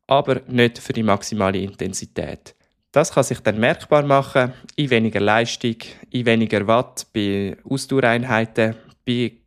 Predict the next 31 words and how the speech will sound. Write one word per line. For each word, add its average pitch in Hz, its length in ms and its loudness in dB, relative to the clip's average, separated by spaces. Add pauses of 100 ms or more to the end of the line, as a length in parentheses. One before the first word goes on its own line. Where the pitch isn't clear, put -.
(120)
allgemein 113 600 0
schlechteren 117 540 0
Power- 113 540 2
oder 104 160 -2
Kraftoutputs 123 1120 -2 (180)
und 151 260 -4
vielleicht 127 320 -2
auch 117 220 2
bei 117 120 -4
einer 107 180 -2
schlechteren 98 720 -2
oder 104 160 -6
geringeren 107 500 -2
Trainingsqualität. 98 1040 -4 (720)
Und 110 300 -2
wenn 113 120 0
du 123 80 0
sagst, 117 380 0 (100)
du 131 80 -4
trainierst 143 540 0
vor 131 140 4
allem 117 200 4
für 113 160 0 (420)
den 107 80 2
verbesserten 110 600 0
Fettstoffwechsel, - 960 -2 (160)
dann 110 120 -6
ist 110 120 -8
das 95 100 -8
alles 113 260 2
kein 110 200 -2